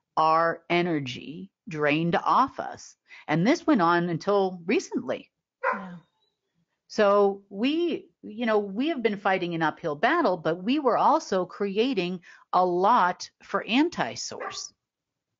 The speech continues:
Speaker 1: There were a number of, of matrices in place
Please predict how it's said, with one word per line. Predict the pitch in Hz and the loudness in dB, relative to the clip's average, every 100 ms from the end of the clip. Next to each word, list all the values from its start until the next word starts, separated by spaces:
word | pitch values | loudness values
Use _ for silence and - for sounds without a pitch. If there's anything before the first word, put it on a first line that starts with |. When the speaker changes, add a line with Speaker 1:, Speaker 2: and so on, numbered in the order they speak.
| _ _ _ - - - _ | _ _ _ -20 -20 -20 _
Speaker 1:
There | 190 247 | 2 4
were | 269 269 | 4 4
a | 254 | 4
number | 233 269 339 339 | 2 2 2 0
of, | 190 175 175 - | 0 -6 -12 -6
of | 165 143 143 | -6 -4 -2
matrices | 147 139 139 - - 117 123 - | -2 -2 -6 -10 -10 -12 -12 -8
in | 127 123 | -6 -6
place | - 110 92 160 - - | -8 -8 -8 -12 -14 -18